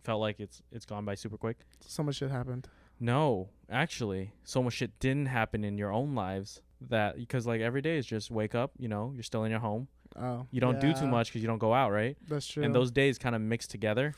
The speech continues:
Speaker 2: Yeah, it
Speaker 1: And you
Speaker 2: felt
Speaker 1: feel
Speaker 2: like
Speaker 1: like
Speaker 2: everything
Speaker 1: five days
Speaker 2: dragged
Speaker 1: feel like
Speaker 2: in
Speaker 1: one
Speaker 2: one
Speaker 1: day.
Speaker 2: day.
Speaker 1: Yeah.
Speaker 2: Yeah.
Speaker 1: Like that, you know what I mean?
Speaker 2: Literally, dude. I, I literally felt that when, when shit was go-, going on in, in, in my personal life.
Speaker 1: Yeah.
Speaker 2: I felt like all that happened, like, fucking couple weeks ago. No, it happened the,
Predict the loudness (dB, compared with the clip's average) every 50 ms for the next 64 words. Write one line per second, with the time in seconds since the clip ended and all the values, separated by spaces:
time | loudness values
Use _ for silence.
0 | -10 -18 -4 4 6 8 8 8 8 8 8 8 10 10 10 10 10 10 10 10
1 | 10 10 8 8 10 10 12 12 10 12 12 12 12 12 10 6 6 4 4 6
2 | 6 4 4 2 2 2 2 4 2 2 2 2 2 2 2 2 0 -2 -4 -4
3 | -4 -4 -4 -4 -6 -4 -4 -2 0 0 0 -2 -2 -6 -8 -12 -18 -20 _ _
4 | -12 -4 -4 -2 0 0 0 -2 -2 -2 -2 -2 -2 -4 -6 -10 _ _ _ -14
5 | -4 0 2 4 8 10 10 10 10 10 10 10 8 6 6 6 6 6 6 4
6 | 4 0 -4 -12 -20 -8 2 6 6 6 6 6 6 6 8 8 8 8 10 8
7 | 8 8 6 4 4 4 4 4 4 4 2 0 -2 -2 -2 -2 -2 -2 0 0
8 | 0 2 2 4 4 4 4 2 2 2 0 -2 -6 -10 -4 -2 0 0 0 0
9 | 0 0 0 0 -2 -4 -4 -4 -6 -6 -6 -4 -4 -4 -4 -4 -6 -8 -10 -6
10 | -4 -4 -2 -2 -2 -2 -2 -2 -2 -2 -4 -4 -6 -8 -14 -20 -20 -20 -20 -20
11 | -20 -20 -20 -20 -12 -8 -6 -6 -6 -6 4 8 10 10 10 12 10 10 12 10
12 | 8 8 8 8 10 10 10 8 8 6 6 6 6 4 4 4 0 -2 -4 -2
13 | 0 0 0 0 -2 -8 -14 -4 -2 -2 0 0 0 2 4 4 6 6 4 4
14 | 2 2 2 2 4 4 4 4 4 4 4 4 2 2 2 2 0 0 -2